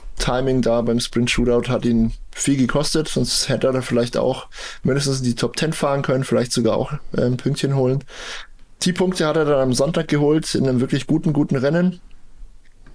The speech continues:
Er war, äh, hat sich die Punkte redlich verdient, war gut dabei.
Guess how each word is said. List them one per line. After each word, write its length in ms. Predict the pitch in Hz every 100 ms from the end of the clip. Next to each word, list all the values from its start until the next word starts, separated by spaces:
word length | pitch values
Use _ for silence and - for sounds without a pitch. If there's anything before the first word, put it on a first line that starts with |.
| - - -
Er 240 | 131 120
war, 580 | 123 127 131 131 127 -
äh, 200 | 107 110
hat 180 | 113 -
sich 100 | 123
die 80 | 117
Punkte 340 | - 143 117
redlich 280 | 127 131 123
verdient, 360 | 110 117 147
war 140 | 120 110
gut 220 | 123 123
dabei. 420 | 113 104 123 135